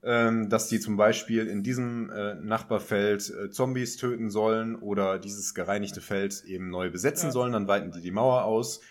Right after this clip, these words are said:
Speaker 1: Oder du kannst die zum Scouten irgendwo hin sch-, äh, schicken oder zum Plündern in irgendeinen Bereich. Und dann kann immer passieren, dass die nicht wiederkommen oder verletzt werden oder sonst
Speaker 2: Mhm.
Speaker 1: was.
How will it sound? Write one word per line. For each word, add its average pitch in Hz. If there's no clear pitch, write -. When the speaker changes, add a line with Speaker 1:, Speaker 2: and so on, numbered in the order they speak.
Speaker 1:
Oder 98
du 98
kannst 101
die 101
zum 92
Scouten 120
irgendwo 98
hin 143
sch-, -
äh, 104
schicken 120
oder 101
zum 98
Plündern 113
in 98
irgendeinen 95
Bereich. 123
Und 101
dann 95
kann 110
immer 104
passieren, 101
dass 92
die 90
nicht 90
wiederkommen 95
oder 87
verletzt 104
werden 87
oder 82
sonst 92
Speaker 2:
Mhm. 101
Speaker 1:
was. 92